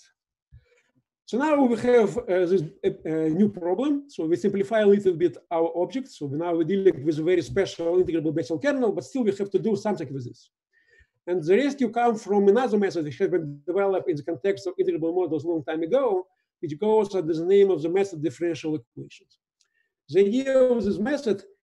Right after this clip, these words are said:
is that taking account the property of Bessel kernel, it's possible to show that logarithmic derivatives octagon with respect to coupling constant satisfies some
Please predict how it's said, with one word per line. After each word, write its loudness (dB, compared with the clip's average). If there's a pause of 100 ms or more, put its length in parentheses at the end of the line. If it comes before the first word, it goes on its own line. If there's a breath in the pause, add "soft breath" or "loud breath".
(200)
is -2 (300)
that -14
taking 2
account 2
the 2
property -2
of -4
Bessel -2
kernel, 0
it's -2
possible -4
to -6
show 0 (320)
that -4 (440)
logarithmic 0
derivatives 2 (120)
octagon 0
with -2
respect -8
to -4
coupling -6
constant -4 (280)
satisfies -4
some -4